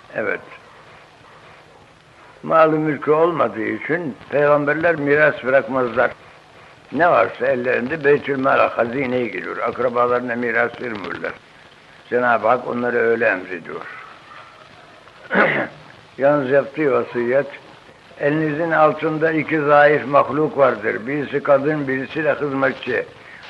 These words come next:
Allah'tan korkun, bunlara hürmet için eziyet etmeyin," buyurur. "Yediğinizden yedirin,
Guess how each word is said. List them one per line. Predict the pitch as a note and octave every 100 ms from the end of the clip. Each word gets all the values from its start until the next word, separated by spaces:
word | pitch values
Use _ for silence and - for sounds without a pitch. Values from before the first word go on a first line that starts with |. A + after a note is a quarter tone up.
| -
Allah'tan | B2+ C#3+ D3+ - D#3 D3+
korkun, | - D3 C3 C#3 A#2
bunlara | B2+ C#3+ D3+ C#3 A#2
hürmet | C#3 D3 D3+ C3
için | C3 B2+ C3
eziyet | C3 C#3 C#3 C#3+ B2+
etmeyin," | D3 A#2+ C3 G#2 - - -
buyurur. | G#2+ F#2 G2 - - - - - - - - - C#3
"Yediğinizden | C#3 D#3 E3 D#3 D3+ C3+ E3
yedirin, | D3+ C#3+ C3+ D3+ F3 F3